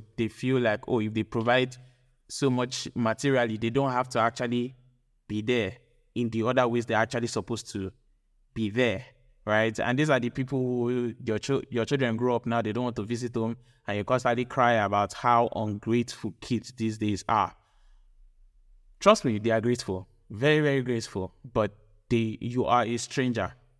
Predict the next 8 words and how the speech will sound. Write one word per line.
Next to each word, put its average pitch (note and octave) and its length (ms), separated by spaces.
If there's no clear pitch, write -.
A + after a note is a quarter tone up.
So - 180
they B2 220
actually D3 380
do A#2+ 140
not A#2+ 320
owe C3 200
you B2 200
goodwill. A#2+ 600